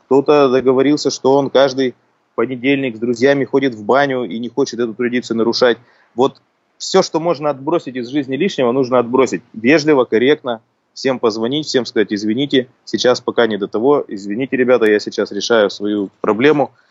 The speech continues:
А, это как раз, чтобы высвободить определенный квант энергии для решения этой проблемы. Потому что если мы вдруг делаем что-то, что на сегодняшний момент не важно,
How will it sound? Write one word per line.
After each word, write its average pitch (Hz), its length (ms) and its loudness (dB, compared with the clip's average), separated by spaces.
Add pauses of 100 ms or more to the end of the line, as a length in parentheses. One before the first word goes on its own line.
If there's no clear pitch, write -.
(180)
А, 90 460 0
это 151 240 -6
как 127 160 -12
раз, 165 220 0
чтобы 127 280 -8
высвободить 131 640 -6 (300)
определенный 127 640 0
квант 135 300 0
энергии 143 500 -2 (340)
для 120 380 4
решения 113 400 -8
этой 110 160 -8
проблемы. 101 440 -8
Потому 113 260 -8
что - 140 -4
если 151 200 0
мы 147 120 -2
вдруг 135 300 -2
делаем 135 320 4
что-то, 135 340 -2
что - 160 -16
на 117 80 -8
сегодняшний 127 500 -10
момент 117 340 -12
не 113 100 -8
важно, 180 380 2